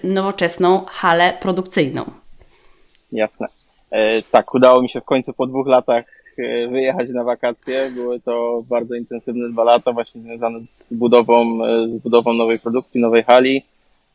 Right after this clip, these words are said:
Speaker 2: E, no, naprawdę dużo pracy, więc odpoczynek w tej chwili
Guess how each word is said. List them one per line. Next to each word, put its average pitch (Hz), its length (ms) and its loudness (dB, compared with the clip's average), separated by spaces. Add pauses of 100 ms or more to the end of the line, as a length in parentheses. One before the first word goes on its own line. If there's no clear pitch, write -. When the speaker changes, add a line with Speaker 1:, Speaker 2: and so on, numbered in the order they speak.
Speaker 2:
E, 113 520 2 (360)
no, 120 360 2
naprawdę 113 380 2
dużo 113 260 0
pracy, 120 380 2
więc 113 460 -4
odpoczynek 117 640 -4
w - 60 -20
tej 113 160 -4
chwili 113 420 -2